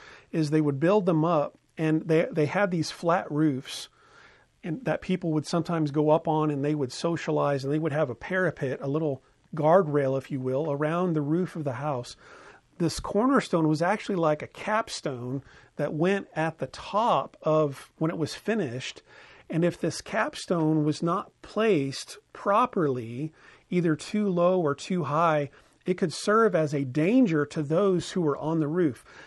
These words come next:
And so they, if it was not set properly, they could trip over this capstone, and that they could actually tumble over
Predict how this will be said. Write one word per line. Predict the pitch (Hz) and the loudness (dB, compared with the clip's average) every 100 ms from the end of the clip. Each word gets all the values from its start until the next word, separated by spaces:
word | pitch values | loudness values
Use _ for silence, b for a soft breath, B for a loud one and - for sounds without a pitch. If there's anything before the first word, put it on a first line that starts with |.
| B | B
And | 160 160 | -4 2
so | 190 180 156 _ _ | 4 4 2 _ _
they, | 156 180 196 - - | 4 6 6 2 -8
if | - | -6
it | 180 | 0
was | 160 | 0
not | 190 190 - | 0 -4 -6
set | 226 254 | -4 -4
properly, | - 165 165 156 | 2 2 4 2
they | 175 | 2
could | 202 165 | 0 -4
trip | - - 240 262 | -4 2 2 2
over | 208 165 156 | -2 0 0
this | 143 139 | -2 -4
capstone, | - 151 143 - 160 156 | -4 -4 -4 -4 -2 0
and | 156 | 0
that | 175 - | -2 -2
they | 180 | -2
could | 196 196 | 2 2
actually | 180 156 147 B B B B - | 2 -2 -4 B B B B -12
tumble | - 220 220 175 - | 2 2 6 4 2
over | 190 226 240 196 147 147 | 0 0 4 4 4 2